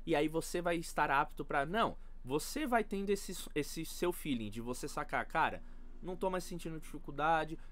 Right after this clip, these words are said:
já tô conseguindo fazer numa velocidade de certa maneira ok, eu sinto os meus pés ágeis, os meus pés com força, massa,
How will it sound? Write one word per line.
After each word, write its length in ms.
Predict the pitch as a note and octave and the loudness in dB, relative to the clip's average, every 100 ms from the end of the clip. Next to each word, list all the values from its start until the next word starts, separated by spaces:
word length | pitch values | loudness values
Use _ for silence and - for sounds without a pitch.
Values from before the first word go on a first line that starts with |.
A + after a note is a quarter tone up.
| - | 0
já 120 | C#3+ | 0
tô 140 | E3 | 0
conseguindo 420 | - D3+ E3 D3+ C#3+ | -4 -6 -6 -6 -2
fazer 280 | C3+ B2+ | -2 -2
numa 220 | C3+ C3+ C3 | -4 -2 -4
velocidade 680 | C3 B2+ A#2+ B2 B2 B2+ | -2 -4 -4 -6 -4 -4
de 60 | A#2+ | -6
certa 360 | - A#2+ A#2+ B2 | -4 -4 -4 -6
maneira 400 | A#2 A#2 A#2 A2+ | -6 -6 -4 -4
ok, 440 | - D3+ D3+ D#3+ - - | -2 -2 0 -2 -6 -2
eu 120 | C3 | 0
sinto 320 | B2+ - E3+ E3+ | 0 -2 -4 -4
os 80 | D#3 | -4
meus 220 | C3 - | -6 -4
pés 320 | C#3 B2 A#2+ | -2 -2 0
ágeis, 400 | A#2+ C3 B2 A2 | 0 0 -2 -6
os 140 | A2+ | -6
meus 240 | A#2 A#2 - | -6 -6 -6
pés 240 | A#2+ B2 | -6 -6
com 160 | - A#2 | -6 -8
força, 460 | - B2+ B2+ - | -6 -4 -4 -6
massa, 460 | B2+ B2 C#3 - | -6 -2 -2 -4